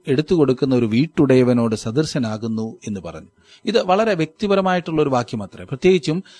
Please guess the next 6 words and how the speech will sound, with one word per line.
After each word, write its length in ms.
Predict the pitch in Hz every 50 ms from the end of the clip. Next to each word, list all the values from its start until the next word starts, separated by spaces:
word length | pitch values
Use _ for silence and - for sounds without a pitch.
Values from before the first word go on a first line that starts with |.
| _ _ _
ദൈവവചനം 500 | - 139 156 160 165 151 156 156 160 156
പഠിപ്പിക്കുകയും 640 | 135 135 123 143 135 156 147 143 - 165 175 190 170
പ്രസംഗിക്കുകയും 600 | 143 120 - 156 151 156 156 143 - 180 190 185
ചെയ്യുന്ന 560 | - - 135 135 143 151 151 151 160 170 175 - _ _ _ -
ഞങ്ങൾക്ക് 480 | 135 120 123 139 147 139 127 - - 95 - _ _ _ _ _ _ _ _ _ _ - - _ _ _ _ _ -
പുതിയതും 640 | 185 190 185 233 254 262 233 226 220 233 254 320